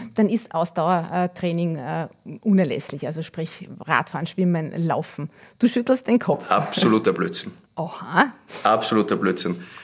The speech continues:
Speaker 2: Ähm, ich will nicht sagen, dass Ausdauertraining schlechter oder besser ist oder Krafttraining schlechter oder besser ist, für, um jetzt Fett abzubauen.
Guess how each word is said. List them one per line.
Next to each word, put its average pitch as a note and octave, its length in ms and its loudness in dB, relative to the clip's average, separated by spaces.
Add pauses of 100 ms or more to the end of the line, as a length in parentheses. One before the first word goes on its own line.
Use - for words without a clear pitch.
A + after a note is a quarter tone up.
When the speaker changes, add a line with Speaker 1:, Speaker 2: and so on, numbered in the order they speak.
(480)
Speaker 2:
Ähm, C3 380 4 (540)
ich C#3 200 4
will E3+ 120 10
nicht F3 180 10
sagen, D#3 160 8
dass C3 100 6
Ausdauertraining A#2 640 6
schlechter C#3 680 6
oder G#2 200 6
besser B2+ 400 4
ist C#3 280 4
oder G2+ 160 6
Krafttraining B2 440 2
schlechter B2 260 2
oder A#2 140 6
besser A#2+ 280 4
ist, A2+ 220 2
für, B2 400 2 (760)
um A2+ 120 8
jetzt - 300 0 (220)
Fett - 260 2
abzubauen. A2 580 2